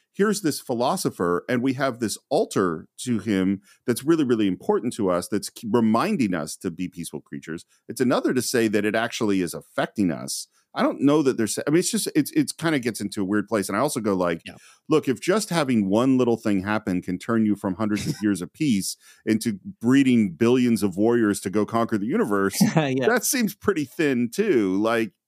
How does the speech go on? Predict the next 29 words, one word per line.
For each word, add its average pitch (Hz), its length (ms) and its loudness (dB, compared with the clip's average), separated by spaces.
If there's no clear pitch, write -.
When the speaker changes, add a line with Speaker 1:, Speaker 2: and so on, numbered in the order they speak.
Speaker 1:
it's 143 200 -8
a 156 40 -10
bit 185 200 -4
weird. 120 300 -2
Speaker 2:
Well, 175 80 2
the 160 60 4
question 233 280 2
is 160 140 4
that - 140 0
how 151 220 2
many 135 220 4
people 123 440 2
would 107 120 2
it 92 120 -4
ca-, 151 300 -2
take 127 420 0
to 113 140 -4
turn 110 460 -2
th-, 127 180 -14
that 117 280 -4
into 117 280 0
the 110 140 0
whole 123 160 4
society 113 480 0
into 101 140 -2
that, 92 200 -4
as 107 120 -4
opposed 107 420 -2
to, 101 280 0